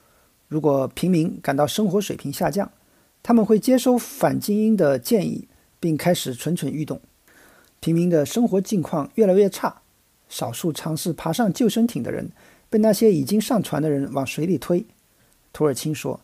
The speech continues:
即将崩溃的最后导火索往往是国家的破产。越来越高的不安全感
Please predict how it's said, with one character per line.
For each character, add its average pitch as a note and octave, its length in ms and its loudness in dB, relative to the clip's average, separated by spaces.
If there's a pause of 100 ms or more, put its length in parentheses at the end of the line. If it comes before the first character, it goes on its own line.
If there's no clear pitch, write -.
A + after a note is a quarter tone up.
(500)
即 A#3+ 100 -2
将 B3+ 200 6
崩 C#4 200 6
溃 C4 120 2
的 F3+ 100 6
最 A3+ 180 2
后 F3+ 160 0
导 D3 180 2
火 F3+ 140 0
索 D#3 380 -8
往 E3 140 0
往 D#3 140 0
是 C3+ 120 -8
国 C3+ 180 -4
家 G3+ 160 0
的 F3+ 60 2
破 D3+ 200 -2
产。 - 220 -10 (880)
越 E3+ 160 2
来 C3+ 300 0
越 D#3 100 0
高 F#3+ 220 2
的 D#3+ 80 0
不 G#3+ 180 -2
安 G#3 120 2
全 F3+ 200 -2
感 - 240 -4